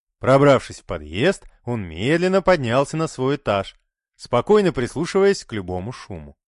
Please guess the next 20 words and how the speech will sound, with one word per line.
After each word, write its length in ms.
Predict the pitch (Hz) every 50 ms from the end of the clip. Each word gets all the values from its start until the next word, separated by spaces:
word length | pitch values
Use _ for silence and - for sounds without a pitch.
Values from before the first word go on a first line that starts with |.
| _ _ _ _ _ _ _ _ _
Он 380 | - 139 170 196 226 214 202
был 220 | 185 196 208 214 202
в 40 | -
своей 380 | - - 156 151 160 185 196
стихии, 640 | - - - 180 180 - - - 208 190 120 92 82 - - - -
разве 360 | - 117 135 156 180 175 175 185
что 160 | - - 190
теперь 460 | - - 160 - - 214 233 220 185 - - - _
всё 240 | - - - - 190
это 160 | 196 190 175
происходило 640 | - - 175 180 170 - - 170 160 147 180 196 190 185
у 100 | 180 175
него 280 | 170 170 165 170 196
дома. 560 | 170 165 175 247 247 202 127 95 85 78 76 _ _ _ _ _ _ _ _ _ - - -
Впрочем, 560 | 202 269 311 302 - - - 95 85 80 _ _ _ _ _ _ _ _ _ -
кое-что 480 | - 110 120 151 175 - - - 185 180
всё 240 | - - 123 117
же 100 | 110 101
его 220 | 113 113 110 113 113
удивило. 560 | 110 104 120 147 143 127 92 76 71 71 71